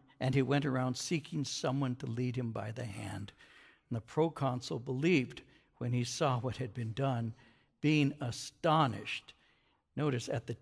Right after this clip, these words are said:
teaching of the Lord. Now we're gonna spend a time in a second study. I mentioned to you that you actually have two parts, two different studies. This will be the second one.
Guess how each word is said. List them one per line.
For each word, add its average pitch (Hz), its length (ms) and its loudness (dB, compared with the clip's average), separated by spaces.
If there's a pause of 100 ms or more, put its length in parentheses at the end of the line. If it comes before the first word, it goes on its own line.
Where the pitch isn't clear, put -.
teaching 131 600 -2
of 110 160 -8
the 123 80 -8
Lord. - 520 -10 (920)
Now 113 80 -4
we're 120 120 -2
gonna 131 180 0
spend 127 280 -2
a 123 80 -4 (400)
time 127 280 0
in 117 120 0
a 113 80 -2
second - 500 -2
study. 107 500 -6 (1700)
I 131 40 -4
mentioned 123 420 -2
to - 120 -6
you 123 100 2
that 117 200 -2
you 123 140 -2
actually 120 340 -2
have 113 160 -4
two - 180 -8
parts, 123 580 -2
two 143 120 -2
different 127 360 -4
studies. 120 480 -4
This 127 180 -4
will 135 80 -6
be 123 100 -2
the 117 140 -6
second - 420 -2
one. 117 280 -8